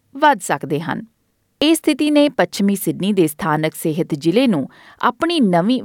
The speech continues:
ਵਰਚੁਅਲ ਕੇਅਰ ਸਰਵਿਸ ਨੂੰ ਜਾਰੀ ਕਰਨ ਲਈ ਪ੍ਰੇਰਿਤ ਕੀਤਾ ਹੈ, ਜਿਸ ਵਿੱਚ ਤਿੰਨ ਪੱਖੀ ਵੀਡੀਓ ਵੇਖਣ ਦਾ ਪਲੇਟਫਾਰਮ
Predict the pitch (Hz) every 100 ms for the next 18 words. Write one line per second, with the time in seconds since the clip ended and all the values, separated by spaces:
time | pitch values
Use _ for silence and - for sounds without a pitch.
0 | 165 170 156 147 - 302 311 - 180 151
1 | 170 147 190 202 151 151 185 160 165 165
2 | 156 147 143 165 - - 285 226 165 -
3 | 151 143 139 160 165 _ _ _ - 247
4 | 311 370 339 269 - 220 214 254 190 -
5 | - 190 156 165 196 165 143 175 175 -
6 | 190 165 143 - 175 151 - 147